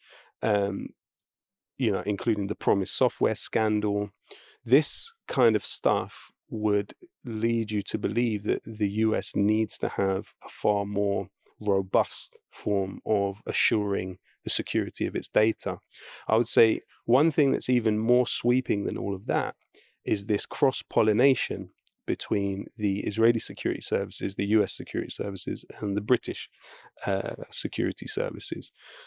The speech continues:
And that really, the, the scariest example is,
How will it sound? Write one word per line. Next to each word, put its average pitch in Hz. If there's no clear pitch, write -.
And 101
that 131
really, 113
the, 98
the 101
scariest 139
example 98
is, 110